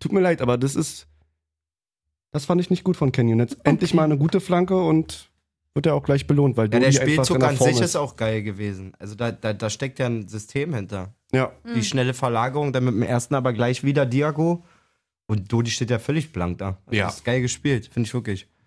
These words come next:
Speaker 1: Ja.
Speaker 3: Tor von Stuttgart ist auch gut gemacht.
Speaker 1: Ja.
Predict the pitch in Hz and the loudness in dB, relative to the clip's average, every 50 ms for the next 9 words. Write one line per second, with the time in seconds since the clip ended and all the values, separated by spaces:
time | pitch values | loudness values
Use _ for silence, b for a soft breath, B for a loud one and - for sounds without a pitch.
0 | _ - 101 101 95 - - _ _ - - 123 131 139 131 - 170 151 165 151 | _ -6 -4 -4 -4 -6 -10 _ _ -2 0 0 0 0 -2 -2 -2 0 -2 -2
1 | 131 147 127 170 170 175 - 175 190 190 190 185 - _ _ _ _ _ _ _ | -2 -2 -4 -4 -4 -6 -6 -4 -4 -4 -6 -8 -12 _ _ _ _ _ _ _
2 | _ _ _ _ - 107 101 95 95 95 | _ _ _ _ 0 0 0 0 -2 -6